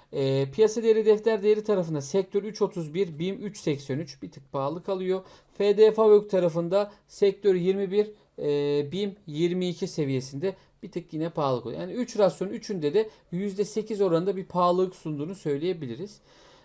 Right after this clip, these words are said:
E, Fastweb Mali Analiz Pro tarafı bu şekildeydi. Şimdi gelin bir de FinTables tarafından bakalım. Baktığımızda satışlarda yüzde on yedilik bir artış var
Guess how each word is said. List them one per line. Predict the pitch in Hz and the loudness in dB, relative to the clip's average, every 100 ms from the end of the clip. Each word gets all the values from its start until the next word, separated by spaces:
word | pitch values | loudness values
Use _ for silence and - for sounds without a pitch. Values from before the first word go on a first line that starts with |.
| - | -6
E, | 147 147 151 | 0 2 0
Fastweb | 151 220 214 226 220 220 | 2 2 2 2 0 2
Mali | 196 196 208 214 | 2 2 4 2
Analiz | 202 196 - | 0 -6 -10
Pro | - 208 | -2 -2
tarafı | 208 170 139 127 | 0 -2 -4 -8
bu | 135 | -8
şekildeydi. | 151 139 123 113 107 143 220 _ - _ _ | -8 -10 -10 -6 -6 -8 -12 _ -20 _ _
Şimdi | 196 190 | -14 -6
gelin | 202 196 175 | -4 -2 -2
bir | 156 | -2
de | 170 196 - _ | -4 -6 -10 _
FinTables | 175 160 147 110 104 | -8 -2 -2 -2 -6
tarafından | - 104 98 104 101 98 | -10 -14 -12 -14 -12 -12
bakalım. | 98 123 180 _ - - _ | -14 -16 -16 _ -20 -20 _
Baktığımızda | 202 220 247 233 220 | -2 -2 -2 0 -2
satışlarda | 214 220 208 - 180 190 | 0 -2 -2 -2 -2 0
yüzde | 214 202 196 | -4 -2 2
on | 214 | 2
yedilik | 180 170 196 185 | 2 -2 -4 0
bir | |
artış | 175 160 165 143 | 2 2 -2 -8
var | 113 | -10